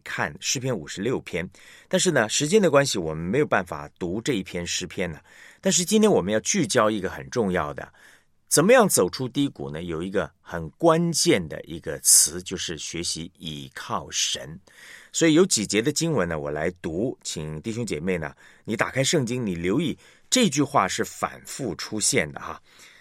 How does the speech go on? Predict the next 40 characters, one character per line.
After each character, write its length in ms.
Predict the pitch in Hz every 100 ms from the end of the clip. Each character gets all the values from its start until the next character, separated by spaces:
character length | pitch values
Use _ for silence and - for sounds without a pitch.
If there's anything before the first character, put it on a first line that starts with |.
| _
那 100 | 139
么 100 | 131
在 200 | 117 160
第 560 | 147 175 139 117 95 - _ _ _
五 120 | 98 98
十 160 | -
六 200 | 170 175
篇 280 | 104 120 113
的 140 | 98 82
第 300 | - 107 82
三 360 | - 131 131 127
节， 240 | 80 80
当 200 | 120 117
大 180 | 117 110
卫 180 | 98 92
说 180 | - 98
面 240 | 117 98
对 160 | 95 85
仇 280 | - 87 101
敌 160 | 90
的 80 | -
攻 280 | - 160 165
击 160 | - 76
的 120 | 80
时 140 | -
候， 240 | 82 76 - _ - - - - _ -
第 80 |
三 260 | 139 175 175
节、 180 | 87 82
第 120 | 104
四 280 | - - 92
节， 200 | - -
他 120 | 135
说 320 | 131 135 127 - _ _
：“我 360 | 113 117 113 113
惧 340 | - 262 151
怕 260 | 98 135 101
的 80 | 80
时 180 | -
候 300 | 90 101 76